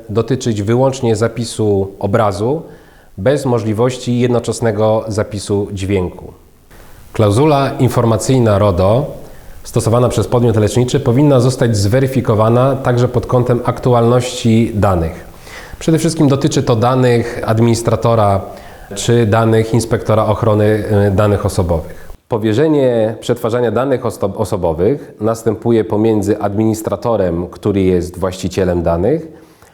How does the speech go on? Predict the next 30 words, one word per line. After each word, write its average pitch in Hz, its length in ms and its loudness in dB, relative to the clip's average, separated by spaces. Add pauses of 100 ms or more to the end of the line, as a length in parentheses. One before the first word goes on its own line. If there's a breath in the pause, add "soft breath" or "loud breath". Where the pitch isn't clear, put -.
(140 loud breath)
a 113 380 0
tak 107 160 -4
zwanym 127 340 0
procesorem, 123 880 -2
który 117 360 0
w 104 80 -4
imieniu 123 380 2
administratora 107 840 -2
przetwarza 98 520 -4
te 92 120 -4
dane. 76 340 -4 (440)
Kolejną 165 360 2
kategorią 135 600 0
danych, 107 680 -2
danych 117 320 -2
szczególnych, 107 800 0
są 120 160 -2
dane 131 200 0
medyczne. 95 600 -2 (680 soft breath)
Są 165 260 -2
to 156 100 -2
dane 143 560 0
szczególnie 165 560 2
istotne 131 460 -2
z 127 80 -6
punktu 127 300 -4
widzenia 117 380 0
działalności 107 920 0
podmiotów 104 460 -2
leczniczych. 87 720 -6